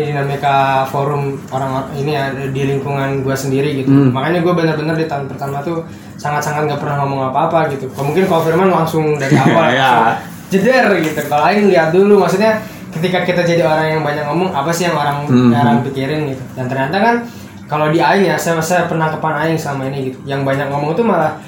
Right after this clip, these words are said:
Speaker 1: dianggapnya
Speaker 2: So.
Speaker 1: co-, ah, iya,
Speaker 2: So.
Speaker 1: so, caper
Speaker 2: So.
Speaker 1: gitu. "Naon sih, apa sih?" gitu, malah di apa sih, apa sih gitu.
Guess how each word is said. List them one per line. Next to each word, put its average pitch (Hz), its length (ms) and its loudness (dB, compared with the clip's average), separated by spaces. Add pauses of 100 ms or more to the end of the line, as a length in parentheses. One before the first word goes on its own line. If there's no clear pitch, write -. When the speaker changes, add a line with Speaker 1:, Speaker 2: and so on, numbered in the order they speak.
(160)
Speaker 1:
dianggapnya 143 720 0 (580)
Speaker 2:
So. 151 260 6 (260)
Speaker 1:
co-, 160 160 -6
ah, 165 300 6
iya, 160 180 2
Speaker 2:
So. 175 460 4
Speaker 1:
so, - 20 -
caper 180 640 2
Speaker 2:
So. 175 60 2
Speaker 1:
gitu. 156 220 -2 (280)
"Naon 160 320 2
sih, 214 240 2
apa - 260 0
sih?" 202 380 2
gitu, 160 100 -2
malah 151 220 -2
di 151 80 0
apa 147 180 0
sih, 151 140 -4
apa 147 240 0
sih 170 400 2
gitu. - 40 -12